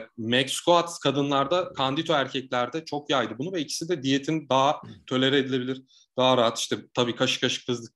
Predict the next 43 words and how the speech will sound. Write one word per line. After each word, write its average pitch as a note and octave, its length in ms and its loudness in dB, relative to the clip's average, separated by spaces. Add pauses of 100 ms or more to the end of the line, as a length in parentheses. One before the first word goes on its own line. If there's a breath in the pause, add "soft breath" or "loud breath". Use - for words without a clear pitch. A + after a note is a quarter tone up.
(100)
fıstık C3 340 -4
ezmesi A#2 360 2
yemeleri A2 420 2
daha B2 200 4
kolay B2+ 360 4
oluyor A#2+ 360 4
mantıken. G2+ 600 -4
O B2+ 140 2
yüzden C3+ 340 0
onu B2+ 180 -4
söylüyorlardı. D#3 640 0 (420 loud breath)
Ben C#3+ 420 4
dürüst E3+ 280 0
olacağım. G#2+ 420 -2
Benim D3 260 -2
de D#3+ 40 -2
o D3+ 200 -2
dönem D3 360 -2
yani B2 280 -2
bir B2+ 100 -10
kampüs B2+ 400 -4
hayatı B2 260 0
yaşıyorken, B2 500 -4
Koç B2+ 240 -2
gibi A#2 200 -2
pahalı A2+ 340 0
bir C3 40 0
okulda A#2+ 320 -2
da A2+ 40 -2
okuyorken C3 500 -4 (420 soft breath)
diyetimi B2+ 400 2
biraz C3+ 260 2
daha C3+ 180 2
rahat C3 240 0
yapabilmem B2 580 -4
de A#2 60 -2
yurtta A2+ 400 -4
yemek B2 300 0
yapmanın B2 520 -2
hani A#2 300 -4
sorun A#2+ 320 0
olduğu A#2 400 2
bir, A2+ 220 0